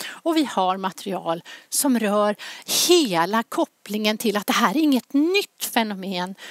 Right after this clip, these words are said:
utan det är en del utav en lång tradition, av en lång historia som startar långt innan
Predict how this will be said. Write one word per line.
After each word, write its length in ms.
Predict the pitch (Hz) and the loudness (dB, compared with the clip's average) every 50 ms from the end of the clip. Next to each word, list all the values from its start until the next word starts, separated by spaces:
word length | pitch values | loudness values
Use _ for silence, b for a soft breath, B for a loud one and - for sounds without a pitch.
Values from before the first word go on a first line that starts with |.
| B B - | B B -4
utan 300 | - 277 269 254 240 - _ _ | 0 2 2 2 0 -4 _ _
det 220 | - 285 269 269 | 2 4 4 6
är 40 | 277 | 4
en 140 | 277 262 240 - _ _ | 4 2 0 -2 _ _
del 500 | - 294 285 285 262 247 226 202 196 190 B B B B - | 2 4 4 4 4 2 2 0 -2 -4 B B B B -10
utav 280 | 220 - - 240 240 | -4 0 0 2 2
en 280 | 247 247 240 226 214 226 | 2 2 2 0 2 2
lång 600 | 247 269 285 277 247 208 175 175 160 160 165 - | 4 4 4 2 0 -2 -4 -8 -10 -12 -12 -12
tradition, 1000 | - - 208 190 185 208 196 - - - - 302 277 214 170 - - 180 180 185 - B B B B | -4 -2 0 0 0 -2 -6 -6 -6 -4 -2 -2 -4 -4 -6 -10 -10 -10 -10 -10 -12 B B B B
av 140 | B 226 226 | B 0 2
en 220 | 254 240 226 196 208 | 2 2 2 2 2
lång 360 | 240 254 269 262 262 247 233 | 2 2 2 2 0 0 0
historia 840 | 226 208 - - - 247 277 277 247 233 208 185 170 165 156 - - B B B B B | 0 0 0 0 -2 -2 -4 -6 -6 -8 -6 -4 -2 -2 -2 -4 -6 B B B B B
som 220 | - - 277 240 | -2 0 2 2
startar 840 | - - - - 311 277 233 196 190 190 - _ - 226 214 220 - B B B B | 2 2 2 4 4 4 2 0 -2 -6 -6 _ 0 0 0 0 -2 B B B B
långt 680 | - 220 233 302 392 440 370 247 190 165 - - - - | 0 2 4 4 4 4 2 -2 -4 -6 -10 -12 -10 -4
innan 680 | - 262 233 190 170 175 170 175 170 170 175 175 180 | -2 0 0 0 -2 -4 -4 -2 -2 -2 -2 -4 -8